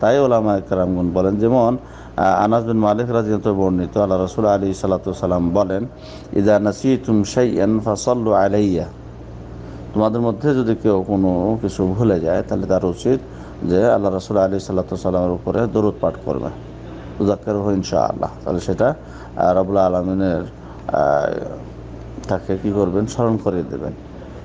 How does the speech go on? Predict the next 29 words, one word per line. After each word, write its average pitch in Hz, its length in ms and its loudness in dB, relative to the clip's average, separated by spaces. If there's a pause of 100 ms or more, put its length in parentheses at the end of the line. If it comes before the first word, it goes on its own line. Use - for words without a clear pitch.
(120)
তো 127 160 4
এই 151 200 4
হাদিসটি, 117 640 -2
আহ, 87 680 0
সহিহ 98 380 -2
না 78 180 -4 (100)
এবং 92 380 2
অতিরিক্ত 120 760 2
দুর্বল 117 500 2
হওয়ার 123 320 2
কারণে 92 540 0 (420)
ওলামায়ে 98 480 2
কেরামগণ 95 520 0
বলেন 107 360 2
যে 107 160 2
ভুলে 117 400 2
যাওয়ার 123 280 4
কারণে 95 340 2
যে 95 140 0
দরুদ 101 340 0 (200)
পড়ার 95 220 4 (100)
কথা 95 260 0
বলা 95 240 4
হয় 90 260 2 (440)
সে 98 100 2
হাদিসটি, 92 600 -2 (380)
আহ, 85 260 4
অতিরিক্ত 110 640 0
জয়ীফ, 101 240 2